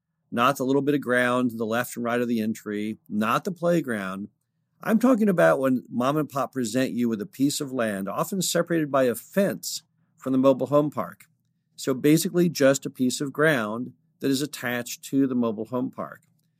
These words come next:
So what do you do with that gift? Is that something that you should keep? Should you sell it? What can you do with it? That's what we're going to explore on today's Mobile Home Park Mastery podcast. Well, the first problem you have with land,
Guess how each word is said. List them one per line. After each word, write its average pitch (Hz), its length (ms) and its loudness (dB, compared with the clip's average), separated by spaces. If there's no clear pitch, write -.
So - 180 -4
what 208 260 6
do 220 120 4
you 190 120 4
do 139 300 4
with 147 240 2
that 123 320 -2
gift? 110 480 -6
Is 113 160 -2
that 131 140 -2
something 147 320 0
that 120 60 0
you 113 220 2
should 113 400 -2
keep? 208 360 0
Should 120 240 -4
you 110 120 0
sell 160 400 2
it? 196 180 -2
What 220 160 2
can 208 120 -2
you 196 120 4
do 151 260 4
with 139 320 0
it? - 160 -14
That's 120 240 -4
what 160 60 -4
we're 165 100 0
going 151 200 0
to 147 80 0
explore 131 520 0
on 104 100 -4
today's 120 560 -2
Mobile 131 260 2
Home 123 160 0
Park 120 240 -4
Mastery 110 500 -6
podcast. 117 840 -8
Well, 151 340 6
the 156 80 -6
first 240 280 4
problem 180 280 6
you 147 80 4
have 143 140 6
with 120 140 -2
land, 113 640 -2